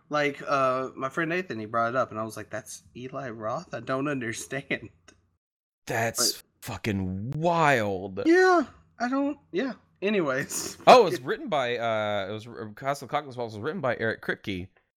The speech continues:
Speaker 1: Yeah.
Speaker 2: Uh, who was, uh, the original showrunner of Supernatural, and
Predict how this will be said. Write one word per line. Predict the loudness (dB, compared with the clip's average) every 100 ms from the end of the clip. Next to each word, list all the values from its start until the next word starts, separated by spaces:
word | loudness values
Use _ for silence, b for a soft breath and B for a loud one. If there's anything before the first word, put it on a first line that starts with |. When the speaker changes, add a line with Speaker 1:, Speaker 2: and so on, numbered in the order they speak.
| _
Speaker 1:
Yeah. | -8 0
Speaker 2:
Uh, | 2 2 2 0 0
who | -2
was, | 2 2 2 0
uh, | 2 4 4 2
the | 0
original | -2 -2 -2 -2
showrunner | -2 0 2 2 0
of | -4
Supernatural, | -6 -8 -2 0 0 0 2 2 2 2 0 -4
and | -6 -8